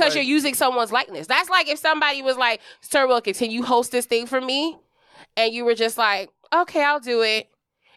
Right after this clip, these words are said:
Speaker 2: And not in your mind think about, "Well, how do I benefit from it financially?"
Speaker 1: I'm
Speaker 2: If
Speaker 1: gonna
Speaker 2: you're
Speaker 1: say
Speaker 2: gonna
Speaker 1: this.
Speaker 2: use me as,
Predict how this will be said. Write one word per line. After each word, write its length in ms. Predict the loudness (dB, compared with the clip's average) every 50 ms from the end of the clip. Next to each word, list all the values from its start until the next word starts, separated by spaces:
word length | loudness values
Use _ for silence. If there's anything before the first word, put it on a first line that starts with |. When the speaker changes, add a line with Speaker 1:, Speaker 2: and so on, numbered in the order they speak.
| _ -2
Speaker 2:
And 200 | -2 -2 0 0
not 220 | -2 -2 -2 -4
in 80 | -4 -2
your 120 | -2 -2
mind 320 | 0 0 0 0 0 -2 -4
think 160 | -6 -4 -4
about, 340 | -2 0 0 0 0 0 0
"Well, 400 | 0 2 2 2 2 2 0 -2 -2
how 200 | -2 -2 0 0
do 80 | 0
I 160 | 0 0 0
benefit 440 | -2 -4 -6 -6 -6 -6 -6 -8 -8 -6
from 180 | -6 -6 -4
it 100 | -6 -6
financially?" 800 | -6 -6 -6 -4 -4 -4 -4 -6 -6 -10 -16 -16 -16 -18 -18 -20 _ -20 -20 -12 -6
Speaker 1:
I'm 100 | -2 0
Speaker 2:
If 60 | 0 2
Speaker 1:
gonna 100 | 2 2
Speaker 2:
you're 80 | 2 2
Speaker 1:
say 60 | 2 2
Speaker 2:
gonna 80 | 2 0
Speaker 1:
this. 80 | 0 2
Speaker 2:
use 240 | 2 2 2 2 0
me 240 | -2 -2 -2 -2 -2
as, 260 | 0 0 0 -2 -4